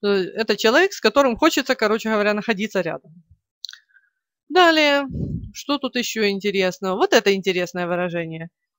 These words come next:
She has the knack of putting people at their ease.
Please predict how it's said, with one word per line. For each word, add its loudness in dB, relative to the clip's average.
She 2
has 0
the -2
knack 0
of 0
putting -2
people -2
at -2
their 0
ease. -2